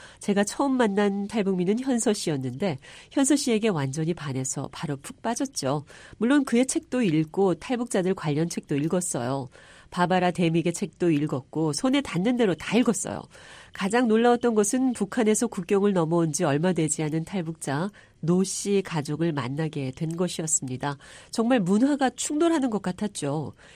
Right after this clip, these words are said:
미국인에 대해 부정적인 얘기를 듣고 자란 노 씨 가족은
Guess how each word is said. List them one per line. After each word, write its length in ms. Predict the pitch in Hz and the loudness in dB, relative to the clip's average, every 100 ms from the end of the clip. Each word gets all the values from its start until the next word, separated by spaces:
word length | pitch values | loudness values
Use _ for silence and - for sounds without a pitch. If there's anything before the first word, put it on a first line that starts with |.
| - - | -20 -4
미국인에 560 | 180 226 247 240 233 220 | 2 4 4 2 2 4
대해 580 | 196 190 208 202 196 156 | 4 2 2 2 2 0
부정적인 680 | - 180 226 220 202 202 180 | -4 0 2 2 0 2 2
얘기를 360 | 160 160 185 | 2 2 0
듣고 240 | 180 170 180 | -2 -2 -2
자란 340 | 180 160 165 | 0 0 0
노 160 | 151 151 | 0 -2
씨 220 | 147 170 | 0 -2
가족은 560 | 175 139 135 170 220 | -2 -4 -4 -2 -2